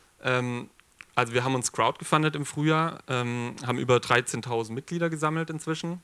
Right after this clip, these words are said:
Ich glaube, wir sind jetzt schon knapp über den vierzehntausend sogar. Ähm, haben damit eine Redaktion finanziert.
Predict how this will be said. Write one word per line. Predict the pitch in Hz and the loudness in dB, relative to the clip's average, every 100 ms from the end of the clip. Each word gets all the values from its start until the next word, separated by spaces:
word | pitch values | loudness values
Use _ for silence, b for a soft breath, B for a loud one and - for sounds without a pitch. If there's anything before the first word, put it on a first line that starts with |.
| _ | _
Ich | _ | _
glaube, | 123 92 117 | -4 -4 -8
wir | 117 | -6
sind | 117 | -6
jetzt | 110 - - | -6 -10 -12
schon | 131 117 113 107 | -4 -4 -4 -6
knapp | 120 | -6
über | 117 113 | -6 -8
den | 107 | -8
vierzehntausend | 156 160 147 147 151 | -6 -4 -2 -4 -4
sogar. | 143 143 151 156 B B B B _ | -2 0 0 -4 B B B B _
Ähm, | 131 123 120 120 | 0 0 0 -2
haben | 123 | 2
damit | 123 127 131 | 4 4 2
eine | 120 | 0
Redaktion | 110 110 156 170 | 0 0 2 2
finanziert. | 170 156 147 151 151 | 2 2 2 2 2